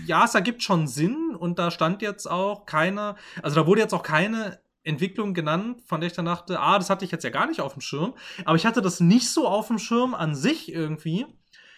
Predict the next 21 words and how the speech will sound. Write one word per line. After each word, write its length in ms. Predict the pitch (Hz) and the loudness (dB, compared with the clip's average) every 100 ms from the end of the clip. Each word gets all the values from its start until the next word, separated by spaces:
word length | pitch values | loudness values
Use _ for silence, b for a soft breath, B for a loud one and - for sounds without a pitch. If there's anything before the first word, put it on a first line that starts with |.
| B B _ _ _ - | B B _ _ _ -2
äh, 340 | 175 180 185 180 - - | 2 4 2 0 -8 -2
auch 520 | 156 175 185 190 - - _ | 2 4 2 0 -8 -18 _
wie 760 | 160 127 120 147 170 254 247 180 | -10 -10 -8 -4 -4 -4 -10 -12
wichtig 1040 | 147 131 180 269 - 160 185 320 - - - | -12 -2 0 0 -4 -2 0 -2 -10 -12 -4
und 200 | 160 175 | 0 2
dementsprechend 680 | 185 196 - 175 175 135 | 2 0 0 0 0 -2
wie 180 | 135 208 | -2 -4
verzweifelt 840 | - 156 - - 127 226 - 302 | -2 -4 -4 -4 -2 -4 -6 -8
die 60 | 185 | -6
versuchen, 420 | 170 143 185 202 | -2 -2 -2 -4
diesen 220 | 170 160 | -4 -4
Activision-Deal 840 | 156 151 131 175 349 320 143 113 110 | -6 -8 -6 -4 -4 -4 -2 -4 -4
auch 220 | 117 113 | -6 -8
durchzukriegen, 840 | - 117 107 - - - 113 127 165 B B B B _ | -8 -8 -8 -14 -14 -12 -10 -8 -10 B B B B _
weil 260 | - 131 156 | -4 2 2
läuft 420 | 165 262 381 - | 4 2 0 -4
gar 220 | - 110 | -2 0
nicht 200 | 104 95 | -2 -10
so 200 | - 107 | -12 -10
bei 160 | 95 95 | -6 -8
denen 460 | 92 95 92 95 | -8 -10 -10 -12